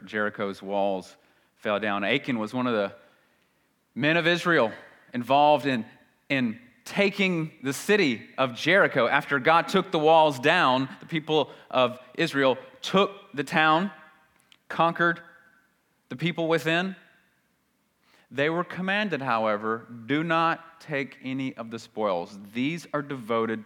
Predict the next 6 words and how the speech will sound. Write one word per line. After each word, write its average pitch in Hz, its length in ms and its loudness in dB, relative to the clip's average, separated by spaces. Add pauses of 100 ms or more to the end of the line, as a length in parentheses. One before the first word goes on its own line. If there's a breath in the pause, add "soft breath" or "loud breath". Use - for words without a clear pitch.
to 120 140 -12 (220)
God." 92 500 -6 (1040)
Achan 107 600 -6 (640)
sees 92 840 -10 (680)
two 127 500 -8 (180)
hundred 110 640 -10